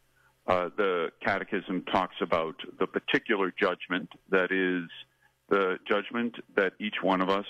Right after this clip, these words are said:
will face in reference to Christ after our death. And then it, we are in the section now on heaven and what is heaven. So, uh, what the image that it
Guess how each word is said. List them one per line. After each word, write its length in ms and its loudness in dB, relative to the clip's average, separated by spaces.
will 140 0
face 260 4
in 340 2
reference 460 2
to 40 0
Christ 400 0
after 420 2
our 160 0
death. 380 0
And 580 4
then 460 0
it, 260 4
we 140 2
are 120 4
in 120 0
the 120 -6
section 300 -2
now 400 0
on 240 -2
heaven 640 -4
and 280 -2
what 320 0
is 200 2
heaven. 440 -2
So, 380 2
uh, 480 0
what 200 2
the 140 -2
image 380 0
that 200 2
it 100 -6